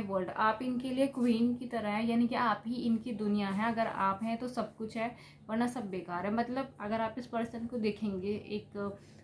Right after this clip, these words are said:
third perception से, एक social media से, तो आपको लगेगा इस person की life में तो सब कुछ है, इसके parents हैं, इसके पास job है, इसके पास घर है,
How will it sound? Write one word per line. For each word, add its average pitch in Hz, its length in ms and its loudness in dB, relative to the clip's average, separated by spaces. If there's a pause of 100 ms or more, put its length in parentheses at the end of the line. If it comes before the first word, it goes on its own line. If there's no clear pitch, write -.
(140)
third 240 220 2
perception 214 680 -6
से, 202 180 -2
एक 202 100 -2
social 233 380 0
media 208 280 0
से, 240 140 -4
तो 254 120 2
आपको 240 220 4
लगेगा 240 300 2
इस 262 120 -2
person 233 360 2
की 240 100 -4
life 208 280 2
में 220 100 -4
तो 233 80 -2
सब - 280 -4
कुछ 208 200 -6
है, 202 120 -4
इसके 214 260 -8
parents 202 460 -4
हैं, 196 80 -2
इसके 196 200 -6
पास 202 180 -6
job 185 340 -2
है, 190 80 0
इसके 196 200 -10
पास 202 240 -8
घर 190 260 -2
है, 180 140 -6